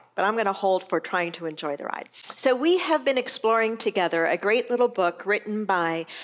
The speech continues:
uh, George Leonard. He is an, um, black belt in Aikido, which is a martial art. And the name of the book is Mastery. It's still available on Amazon. I encourage you to consider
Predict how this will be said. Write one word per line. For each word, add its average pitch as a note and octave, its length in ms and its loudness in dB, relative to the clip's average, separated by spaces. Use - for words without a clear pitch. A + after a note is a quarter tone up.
uh, D#3+ 220 -4
George G3 420 0
Leonard. F#3 400 0
He G3 540 -4
is C4+ 400 4
an, F#3 260 2
um, E3 380 -8
black A3+ 280 0
belt A3 380 2
in F#3+ 260 -2
Aikido, A3+ 680 0
which F#3+ 220 -4
is F3 140 -6
a - 20 -6
martial E3+ 520 -4
art. C4 300 2
And A#3+ 160 0
the C4 60 2
name F#4 180 2
of F#4 80 2
the C#4+ 80 2
book B3 340 -2
is G#3 280 4
Mastery. F3+ 960 -2
It's E3 140 -2
still C4+ 240 2
available A3+ 460 2
on F#3+ 180 0
Amazon. F#3+ 560 -2
I F3+ 60 -4
encourage B3+ 520 -2
you G#3 100 -2
to G3+ 100 -10
consider G3+ 560 -2